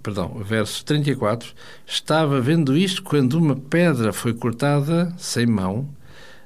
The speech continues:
a qual feriu a estátua nos pés de, de ferro e na mistura de barro e os esmiuçou. Então foi juntamente esmiuçado o ferro, o barro, o cobre, a prata e o ouro,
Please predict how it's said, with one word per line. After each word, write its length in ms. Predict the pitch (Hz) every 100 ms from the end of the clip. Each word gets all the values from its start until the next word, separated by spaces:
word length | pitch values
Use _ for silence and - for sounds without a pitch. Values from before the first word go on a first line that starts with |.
| -
a 120 | 110
qual 260 | - 147 160
feriu 340 | - 156 143
a 40 | 123
estátua 640 | - - 139 147 170 170
nos 240 | 135 123 -
pés 600 | - 110 113 131 135 131
de, 760 | 131 - 95 95 73 - 98 101 110
de 200 | - 95
ferro 560 | - 117 117 104 95 90 - - - - - -
e 240 | 98 95
na 140 | 92 92
mistura 360 | 90 90 92
de 80 | 90
barro 400 | 92 101 117 127 127 -
e 160 | 123
os 100 | 117
esmiuçou. 680 | 101 110 107 - 95 92 - - - - - - - - -
Então 300 | 123 120 196
foi 220 | 185 170
juntamente 460 | 143 165 151 147 165
esmiuçado 760 | 151 143 123 - 131 147 151 131
o 60 |
ferro, 640 | - - 101 107 120 131 117
o 40 |
barro, 560 | 98 101 104 110 110 101
o 40 |
cobre, 480 | - 101 98 101 104
a 40 | 90
prata 500 | - 92 95 92 95
e 80 |
o 60 | 82
ouro, 520 | 82 101 123 147 147